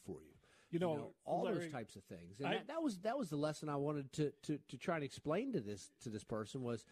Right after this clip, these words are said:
Speaker 1: it's not about how you're doing compared to your neighbor, who's always gonna tell you what a great return they get, right? Okay? Uh, but yet the numbers don't seem to play out like that. And it's not about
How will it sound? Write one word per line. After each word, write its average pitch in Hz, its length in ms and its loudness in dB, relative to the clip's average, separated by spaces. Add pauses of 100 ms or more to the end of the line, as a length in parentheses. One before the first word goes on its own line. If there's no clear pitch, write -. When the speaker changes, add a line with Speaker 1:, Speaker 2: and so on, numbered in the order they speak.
(340)
Speaker 1:
it's 156 200 -2
not 196 280 2
about 180 340 0
how 160 180 -2
you're 156 160 4
doing 131 580 2 (280)
compared 160 360 4
to 135 60 0
your 120 100 0
neighbor, 139 540 2 (340)
who's 180 160 10
always 294 300 6
gonna 165 200 -2
tell 165 180 4
you 160 100 4
what 147 160 4
a 143 40 -2
great 165 340 2
return 160 460 0
they 202 160 4
get, 117 340 -2
right? 156 400 2
Okay? 147 460 2 (360)
Uh, 143 280 2 (160)
but 170 100 2
yet 196 160 -2
the 165 60 0
numbers 180 320 2
don't 143 180 2
seem 170 200 2
to 139 60 4
play 139 220 0
out 160 180 2
like 127 180 -2
that. 117 240 0 (280)
And 170 140 2
it's 165 160 0
not 185 260 4
about 147 600 0